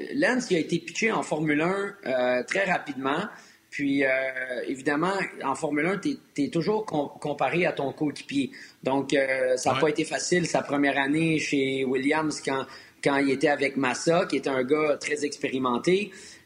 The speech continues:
Speaker 1: Euh, là, il est avec Perez. Perez a une année du tonnerre et il, il, je pense qu'il conduit mieux qu'il a jamais conduit. Euh, et en plus, c'est lui qui gagne la course d'hier. Donc, euh, il faut que ton, faut qu'en tant que coéquipier, que tu sois là.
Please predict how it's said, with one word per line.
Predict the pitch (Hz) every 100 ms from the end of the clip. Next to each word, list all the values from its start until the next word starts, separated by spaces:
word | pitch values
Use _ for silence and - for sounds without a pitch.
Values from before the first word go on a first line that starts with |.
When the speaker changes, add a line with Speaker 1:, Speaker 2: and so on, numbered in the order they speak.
| -
Speaker 1:
Euh, | 135 131 127 127 123
là, | 139
il | 165
est | 151 151
avec | 139 147
Perez. | - 135 143 170 175
Perez | - 139 151 160 143
a | 135
une | 135 139
année | 131 - 143
du | -
tonnerre | 147 131 156 160 131
et | 135
il, | 131 131 127 120 98
il, | 110 - 117 120
je | -
pense | 151 147
qu'il | 143 120
conduit | 143 135 127
mieux | 143 143 165
qu'il | 165
a | 135
jamais | 143 147 151
conduit. | 143 131 123 143 180 _ _ _ _ -
Euh, | 131 127
et | 117
en | 139 127
plus, | 165
c'est | 165 156
lui | 131 160
qui | 156 139
gagne | 151 151
la | 139 -
course | 165 151 - - -
d'hier. | - 117 135 135 196 -
Donc, | 143 139 139
euh, | 139 135 - 123 - - -
il | 131
faut | 123 185
que | 180
ton, | 160 135
faut | 107 185
qu'en | 180 135
tant | 131 156
que | 147
coéquipier, | 151 - - 180
que |
tu | -
sois | - 147
là. | 131